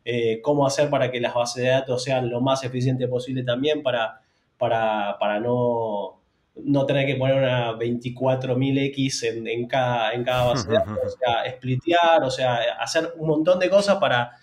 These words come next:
Speaker 1: para, para que escalar, pero también escalar de una manera sustentable, ¿no?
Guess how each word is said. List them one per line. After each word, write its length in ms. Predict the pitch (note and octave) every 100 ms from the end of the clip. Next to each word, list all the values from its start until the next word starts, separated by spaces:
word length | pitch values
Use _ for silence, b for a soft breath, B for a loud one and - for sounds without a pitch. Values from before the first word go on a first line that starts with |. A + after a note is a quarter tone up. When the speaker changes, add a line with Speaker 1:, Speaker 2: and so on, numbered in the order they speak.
| b b b _
Speaker 1:
para, 680 | B2 A#2 A#2 A#2 A2+ G#2+ G#2+
para 180 | A2 A2
que 300 | A#2 G#2+ -
escalar, 600 | C3 - D#3 D3+ F3+ A#3
pero 180 | D3+ C3+
también 240 | C3 D#3
escalar 400 | E3 - C3+ D3+
de 60 | D#3+
una 140 | D3+
manera 260 | C3 C#3 D3+
sustentable, 640 | C3 B2+ C#3+ E3+ B2+ G#2
¿no? 400 | A#2 D#3 E3 -